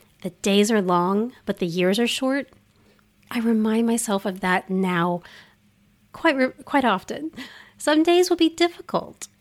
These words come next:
but they will pass very quickly.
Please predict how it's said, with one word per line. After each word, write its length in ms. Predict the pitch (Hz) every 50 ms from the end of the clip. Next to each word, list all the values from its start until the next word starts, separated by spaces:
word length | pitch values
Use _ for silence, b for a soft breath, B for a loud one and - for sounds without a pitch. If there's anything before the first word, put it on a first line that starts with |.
| b b b b _ _ _ _ _ _ _ _ _ _ _ _ _ _
but 280 | - 247 - _ _ -
they 260 | - 240 262 269 277
will 240 | 254 254 262 254 247
pass 500 | - - - 240 226 220 220 220 - - -
very 380 | 214 - 208 202 202 196 196 190
quickly. 720 | 196 - - - - 180 - - - - 175 165 170 -